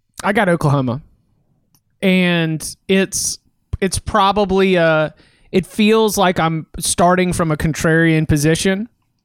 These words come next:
And then when it comes to the news that's come out, I think that the potential absence of Clyde Edwards-Helaire is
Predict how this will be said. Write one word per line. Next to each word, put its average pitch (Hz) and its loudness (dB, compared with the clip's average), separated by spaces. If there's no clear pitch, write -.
And 180 2
then 175 2
when 170 0
it 160 -4
comes 170 -2
to 156 2
the 156 -2
news 165 2
that's 156 -6
come 170 -2
out, 160 0
I 156 -2
think 165 -4
that 151 0
the 151 -2
potential 185 -2
absence 160 -2
of 139 -6
Clyde 160 2
Edwards-Helaire 160 0
is 185 0